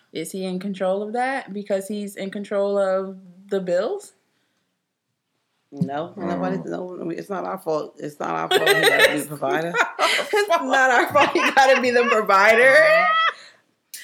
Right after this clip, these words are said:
Speaker 2: That's just the way life is set up.
Speaker 4: I wanna hear this one.
Speaker 2: So just because life is set up, that means, you mean you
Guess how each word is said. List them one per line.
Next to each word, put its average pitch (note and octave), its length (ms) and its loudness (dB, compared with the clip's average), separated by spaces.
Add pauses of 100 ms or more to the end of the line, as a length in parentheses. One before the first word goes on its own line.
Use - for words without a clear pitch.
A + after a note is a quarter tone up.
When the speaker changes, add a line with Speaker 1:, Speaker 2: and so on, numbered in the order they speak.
(220)
Speaker 2:
That's E3+ 160 -6
just F#3 160 -8
the F#3 60 -4
way F3+ 120 0
life F3+ 280 -2
is E3+ 120 -6
set F3 160 0
up. G#3 300 -6 (120)
Speaker 4:
I G3+ 40 -8
wanna G3+ 160 -4
hear G#3+ 120 -4
this G3+ 220 -8
one. E3+ 220 -12 (840)
Speaker 2:
So D#3+ 180 -4
just D#3+ 140 -12
because F3 300 -4
life E3+ 200 0
is F3 120 -8
set E3+ 140 0
up, D#3+ 100 0
that E3+ 180 -2
means, E3 300 -4
you E3 100 -6
mean D3 380 -6
you D#3 80 -16